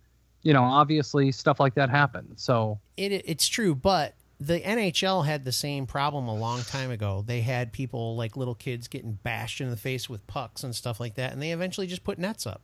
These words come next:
Speaker 1: <coughs> Well, I mean, that's a little bit different when,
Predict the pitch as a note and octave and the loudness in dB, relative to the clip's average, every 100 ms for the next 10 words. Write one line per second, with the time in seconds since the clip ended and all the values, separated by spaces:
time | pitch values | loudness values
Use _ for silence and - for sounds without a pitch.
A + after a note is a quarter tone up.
0 | _ - - F3+ - _ _ _ _ _ | _ 0 2 2 -2 _ _ _ _ _
1 | - F#3+ D3+ D#3 D#3 D3 B2 A2+ - E3 | 4 8 10 8 10 8 6 2 4 4
2 | - B2+ B2 D#3+ B2+ C3+ B2+ C#3+ B2+ A#2+ | 4 2 4 4 4 2 4 4 2 0
3 | C3+ B2+ B2+ | 4 4 4